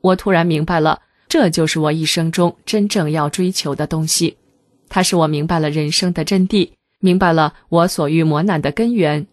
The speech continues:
这时，我的心情豁然开朗了。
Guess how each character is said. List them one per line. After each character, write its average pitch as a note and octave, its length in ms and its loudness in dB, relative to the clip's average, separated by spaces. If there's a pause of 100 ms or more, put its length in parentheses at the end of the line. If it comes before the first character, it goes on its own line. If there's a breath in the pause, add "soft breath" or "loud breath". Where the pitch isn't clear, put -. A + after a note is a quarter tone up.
(540)
这 F#3+ 140 2
时， D#3+ 300 0 (160 soft breath)
我 F#3+ 100 2
的 F#3 100 2
心 B3 240 -4
情 D3+ 320 -4
豁 D3+ 200 -4
然 C#3+ 200 -4
开 E3+ 240 -6
朗 D3+ 240 -2
了。 D#3+ 220 0